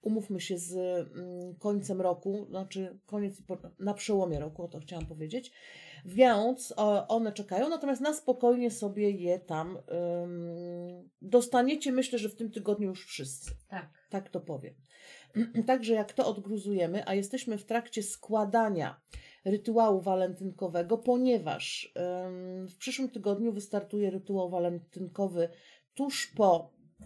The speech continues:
Speaker 2: Kawce.
Speaker 1: kawie z wróżką, jak zwykle, czyli te limitowane seryjki są właśnie, em, po kawie z wróżką. Y, oprócz tego, że generalnie chodzi o zakup rytuału, który będziemy czynić, jest to rytuał miłosny.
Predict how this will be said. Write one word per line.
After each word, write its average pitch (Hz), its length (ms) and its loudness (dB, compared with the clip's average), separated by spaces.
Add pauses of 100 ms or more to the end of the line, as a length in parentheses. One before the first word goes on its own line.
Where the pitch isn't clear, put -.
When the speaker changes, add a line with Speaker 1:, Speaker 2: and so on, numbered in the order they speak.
Speaker 2:
Kawce. 190 200 -16 (120)
Speaker 1:
kawie 202 300 2
z 170 80 -10
wróżką, 170 400 -6
jak 170 160 -2
zwykle, 160 380 -6
czyli 190 220 -14
te 190 140 -4
limitowane 196 580 -2
seryjki 190 640 -2 (340)
są 220 320 0
właśnie, 185 680 -2
em, 165 360 -6
po 190 120 -6
kawie 185 280 -2
z 165 80 -8
wróżką. 175 640 -4 (460)
Y, 196 580 2 (100)
oprócz - 400 0
tego, 254 240 0
że 220 160 4
generalnie 254 560 6
chodzi 233 280 4
o 190 80 0
zakup 220 360 -2
rytuału, 202 600 4
który 165 300 -8
będziemy 160 400 -4
czynić, 240 360 -4
jest 381 160 -2
to 370 100 2
rytuał 269 300 4
miłosny. 175 640 2